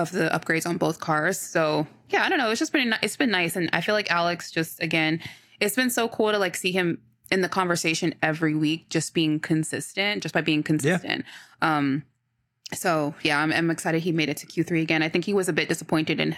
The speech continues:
Speaker 1: where he ended up, um, but, you know, I think overall, and I feel like that's a good sign. You know, I feel like when he feels like there's more that he could have done or that the car had more potential,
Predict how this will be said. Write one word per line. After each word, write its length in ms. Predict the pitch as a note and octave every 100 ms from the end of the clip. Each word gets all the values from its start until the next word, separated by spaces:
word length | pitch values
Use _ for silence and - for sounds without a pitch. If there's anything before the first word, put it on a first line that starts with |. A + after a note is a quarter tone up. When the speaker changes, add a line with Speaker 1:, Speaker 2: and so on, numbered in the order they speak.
| -
Speaker 1:
where 140 | E3+
he 120 | D#3+ E3
ended 240 | E3 D#3
up, 300 | D3 D#3+ - - - - - - _ -
um, 520 | D#3+ C#3+ C#3+ C#3+ C#3+ -
but, 280 | D#3 C#3+ C3 _ _ _ _ _ _ -
you 120 | D#3+
know, 80 | -
I 120 | -
think 200 | E3 D#3+
overall, 800 | E3+ E3 D#3+ D3+ D3 D3 D#3 E3+ - _ _ _ _
and 100 | -
I 40 | C4+
feel 100 | -
like 60 | G#4
that's 140 | -
a 40 |
good 160 | F#3 F3+
sign. 300 | - D3+ C#3+
You 40 | D#3+
know, 100 | D#3
I 60 |
feel 140 | E3 G3+
like 180 | G3
when 140 | F#3+ E3+
he 140 | F3
feels 260 | E3 F3 D#3+
like 120 | E3
there's 260 | E3 D#3+ - -
more 540 | D#3+ D#3+ D#3+ D#3+ D#3+
that 100 | D#3+
he 120 | F3+
could 120 | E3+
have 120 | F3 D3
done 260 | D#3 D#3
or 60 | D#3
that 160 | D3+ -
the 80 |
car 320 | D#3 - D#3 D#3
had 160 | D#3+
more 180 | F3+ D#3+
potential, 800 | - D#3+ D#3+ D#3+ - G#3+ A#3 B3+